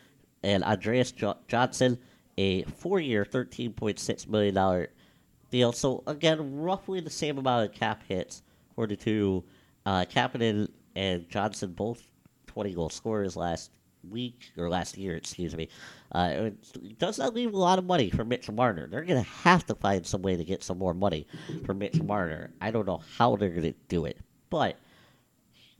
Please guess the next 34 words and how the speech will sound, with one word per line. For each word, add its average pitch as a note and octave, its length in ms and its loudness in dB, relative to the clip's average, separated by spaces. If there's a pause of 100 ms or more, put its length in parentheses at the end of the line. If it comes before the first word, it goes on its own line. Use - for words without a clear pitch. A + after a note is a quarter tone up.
you E3+ 200 2
look E3+ 220 4
at F#3+ 80 -8
these B3 180 -4
teams, D#3 560 -2 (1120)
and C3+ 320 2
you C3 80 0
look C#3 160 2
at - 100 -18
the F3 80 -6
money, C3 520 0
and G#2 140 -2
then B2+ 140 2
let's - 260 -4
look G2 240 -4
at - 100 -8
some D#2 300 -4
of F2+ 100 0
the B2 140 2 (220)
free G4 340 0
agents - 320 -2
that C#2+ 120 -2
are C#2+ 120 0
out C#2+ 180 -4
there. D2+ 200 -4 (420)
Um, G#2 220 0 (100)
I B2 80 4
think - 200 -4
Colorado's E2 460 2
gonna C#2+ 140 -8
go C#2 100 -8
crazy. - 420 -10
I F#2+ 60 -2
mean, - 140 -6